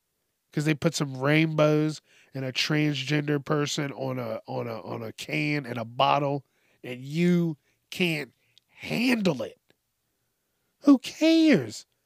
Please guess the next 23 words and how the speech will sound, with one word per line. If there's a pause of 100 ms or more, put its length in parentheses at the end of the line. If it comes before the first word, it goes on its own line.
(560)
Let
them
live
their
lives. (2250)
What
the
fu-, (100)
like, (100)
<sighs> (2000)
I
d-,
I
just
don't
understand (1400)
it.
<clears throat> (320)
That's
how
crazy
it
was.